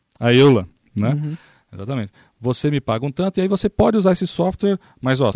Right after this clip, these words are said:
Speaker 1: só em um computador, o computador não pode ter dois processadores, enfim, você não pode passar pra ninguém." Esse é, é o modelo tradicional de software proprietário.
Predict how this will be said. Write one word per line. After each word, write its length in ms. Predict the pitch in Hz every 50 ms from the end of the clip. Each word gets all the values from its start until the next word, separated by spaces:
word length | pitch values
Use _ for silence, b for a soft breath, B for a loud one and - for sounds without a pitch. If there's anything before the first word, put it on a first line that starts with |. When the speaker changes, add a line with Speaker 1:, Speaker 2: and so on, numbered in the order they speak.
| 123
Speaker 1:
só 160 | 107 - 131 123
em 40 | 131
um 100 | 170 180
computador, 540 | - 170 143 - - 120 101 98 113 131
o 40 | 151
computador 340 | - 156 135 - 131 131 135
não 80 | 131 123
pode 180 | - 127 120
ter 140 | 117 - 113
dois 180 | 107 113 110 -
processadores, 1000 | - 107 - - 110 101 95 101 123 147 165 175 170 165 160 156 143 135 123 127
enfim, 180 | 131 120 117 101
você 100 | - 120
não 80 | 113
pode 140 | - 127 113
passar 200 | - - - -
pra 100 | 107 104
ninguém." 260 | 101 98 107 131 147 143
Esse 260 | - 143 160 - - 180
é, 300 | 180 180 175 - 151 151
é 60 | 151
o 140 | 147 143 139
modelo 440 | 143 147 143 135 139 143 156 156 - _ _ _
tradicional 540 | _ - 147 156 143 - - 147 127 123 123
de 80 | 127 131
software 340 | - - 123 117 - 139 123
proprietário. 520 | 120 135 131 - 165 151 - 117 101 104